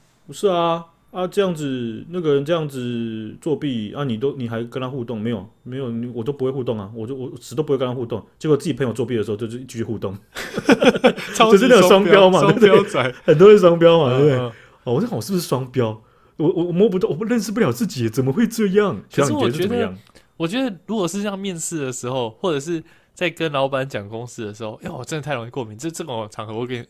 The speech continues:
Speaker 2: 该发生过很多次，所以我现在随便想都有，
Speaker 1: 嗯。
Speaker 2: 我应该会拿出鼻子说：“对不起，我擤下鼻涕。”然后我
Speaker 1: 哦。
Speaker 2: 朝他离，就是我不会面对他这样，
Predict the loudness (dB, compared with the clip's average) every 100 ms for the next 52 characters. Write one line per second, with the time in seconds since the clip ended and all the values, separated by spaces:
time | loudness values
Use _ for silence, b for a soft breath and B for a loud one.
0 | -8 -6 -4 -6 -6 -12 -14 -14 -16 -14
1 | -6 -6 -4 -6 -6 -6 b b -10 -4
2 | -4 -4 -6 -8 -8 -6 -2 -2 -2 -6
3 | -6 -8 b b b -10 -8 -8 -10 -10
4 | -8 -8 -8 -8 -8 -8 -10 -12 -14 -18
5 | -12 -6 -4 -6 -8 _ _ -10 -6 -4
6 | -2 0 2 2 0 -2 -4 -12 -12 -14
7 | b b b b -4 0 -2 -2 -2 -2
8 | -4 -6 -4 -2 -2 -2